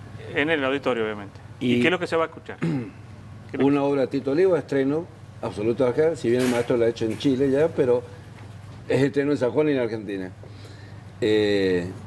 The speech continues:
Speaker 2: un concierto para violín de Rodrigo, el mismo de Aranjuez, pero para violín,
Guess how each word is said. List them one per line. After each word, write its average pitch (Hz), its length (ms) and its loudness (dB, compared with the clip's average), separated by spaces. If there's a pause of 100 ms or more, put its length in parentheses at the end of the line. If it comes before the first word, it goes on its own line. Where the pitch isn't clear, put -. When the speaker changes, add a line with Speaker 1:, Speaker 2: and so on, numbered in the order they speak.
(120)
Speaker 2:
un 123 120 4
concierto 131 480 2
para 123 160 2
violín 127 440 4 (100)
de 127 300 -2
Rodrigo, 147 400 4
el 127 80 0
mismo 131 180 0
de 117 260 2
Aranjuez, 120 460 2
pero 120 160 0
para 104 180 -2
violín, 135 360 0